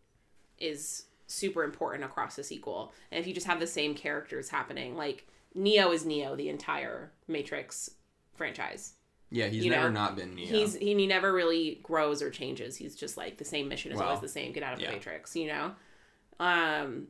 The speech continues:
Speaker 1: like, and I think that's what makes Spider-Man so good.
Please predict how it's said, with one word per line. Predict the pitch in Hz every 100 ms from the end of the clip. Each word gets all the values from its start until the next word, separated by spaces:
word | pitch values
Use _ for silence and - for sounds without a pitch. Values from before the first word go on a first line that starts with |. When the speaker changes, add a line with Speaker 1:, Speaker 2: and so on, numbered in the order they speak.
| - - _ _ _ - - _ _ _ - 190
Speaker 1:
like, | 180 147 - - 185
and | 180
I |
think | 190 190
that's | 156 151 160
what | 147
makes | 143 -
Spider-Man | - 139 143 139 139
so | - 135
good. | 135 123 139 208 247